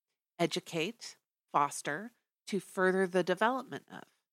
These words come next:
A good synonym for nurture is nourish. So that kind of begs the question,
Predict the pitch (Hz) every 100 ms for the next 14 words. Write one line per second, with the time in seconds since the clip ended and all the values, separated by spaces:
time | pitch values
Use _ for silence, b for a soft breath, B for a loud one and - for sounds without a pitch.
0 | _ _ _ _ _ - B B B -
1 | 208 202 294 - - 254 254 220 165 170
2 | - 185 170 170 170 190 - 147 143 -
3 | 180 160 156 - 156 147 147 156 135 -
4 | - - - _ _ _ _ _ _ _
5 | - 285 269 269 269 269 269 - 262 262
6 | 254 247 - - 285 - 185 139